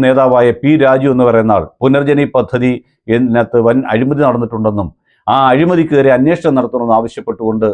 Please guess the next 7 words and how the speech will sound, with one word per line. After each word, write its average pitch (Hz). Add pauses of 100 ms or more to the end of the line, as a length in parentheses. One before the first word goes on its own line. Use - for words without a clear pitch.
(400)
പരാതി 107
കൊടുക്കുന്നു. 78 (680)
ആ 113
പരാതി 139
നേരെ 131 (320)
സി 135
ബി, 147